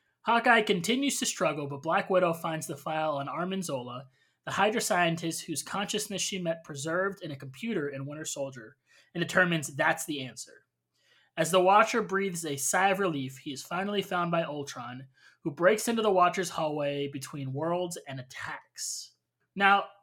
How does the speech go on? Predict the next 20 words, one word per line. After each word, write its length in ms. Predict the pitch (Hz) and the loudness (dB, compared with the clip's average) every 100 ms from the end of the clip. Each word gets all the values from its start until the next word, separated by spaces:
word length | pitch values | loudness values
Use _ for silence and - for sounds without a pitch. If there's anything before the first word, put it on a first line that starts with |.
| _ _ _ - | _ _ _ 0
it 200 | 370 330 | 4 4
was, 140 | 262 247 185 | 4 -2 0
this 280 | 277 - | 2 2
is 60 | - | -2
a 40 | |
pretty 240 | 220 262 196 | 0 4 4
cool 220 | - 151 | 2 -2
fight, 320 | - 151 - | -2 -8 -6
like, 160 | 131 135 | -8 -4
when 200 | 160 165 | -4 2
Ultron 520 | 185 190 202 185 180 156 | 4 4 6 6 6 4
is 80 | |
sort 240 | - 170 156 | 0 0 0
of 140 | 135 - _ _ - | -4 -10 _ _ -2
punching 800 | - 196 190 196 175 170 160 160 _ _ _ _ _ - | 2 4 2 2 2 0 -4 -8 _ _ _ _ _ -14
the 200 | 156 156 | -4 0
Watcher 720 | 156 151 151 165 156 147 147 - _ | 4 4 2 0 0 0 -4 -10 _
through 280 | 165 160 156 | -2 0 0
different 400 | 151 135 156 143 | -2 -4 -6 -8
timelines, 1120 | - 156 147 147 147 147 143 143 143 - - | -6 -6 -4 -4 -4 -4 -6 -8 -10 -12 -14